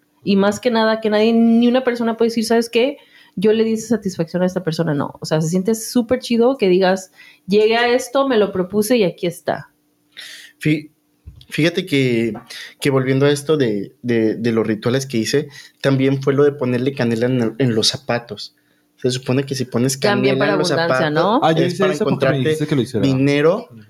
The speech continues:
Speaker 2: dinero
Speaker 1: Ajá.
Speaker 2: en el camino. Y fíjate que, que, que algo curioso que estaba viendo es de que muchos hacemos el ritual que de las lentejas, ¿no?
Speaker 1: Ujú.
Speaker 2: Y de hecho, una compañera en el trabajo me dijo que ya lo hizo.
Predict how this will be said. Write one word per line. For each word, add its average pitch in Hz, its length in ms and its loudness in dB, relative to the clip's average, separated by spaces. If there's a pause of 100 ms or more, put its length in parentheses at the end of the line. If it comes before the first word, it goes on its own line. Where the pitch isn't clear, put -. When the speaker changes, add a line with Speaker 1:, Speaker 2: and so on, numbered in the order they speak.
(200)
Speaker 2:
dinero 190 340 0
Speaker 1:
Ajá. 135 80 0
Speaker 2:
en 139 80 2
el 131 120 -2
camino. 110 460 -2 (540)
Y 202 400 0
fíjate 214 360 0
que, 156 340 -2
que, 156 300 -2
que 165 100 0
algo 165 200 -4
curioso 165 400 -2
que 170 60 -8
estaba 147 280 2
viendo 147 460 0
es 147 180 0
de 165 80 0
que 165 220 -4 (400)
muchos 180 340 2
hacemos 165 320 2
el 147 80 0
ritual 127 440 -2
que 139 180 0
de 123 140 -2
las 120 160 0
lentejas, 107 600 -4
¿no? 220 160 4 (140)
Speaker 1:
Ujú. 247 80 -6 (400)
Speaker 2:
Y 180 100 0
de 170 100 0
hecho, 170 200 -6
una 190 180 -4
compañera 147 500 0
en 156 60 2
el 160 120 -2
trabajo 147 440 0
me 151 160 0
dijo 123 240 -4
que 120 160 -4
ya 113 140 0
lo 113 180 2
hizo. 147 300 -2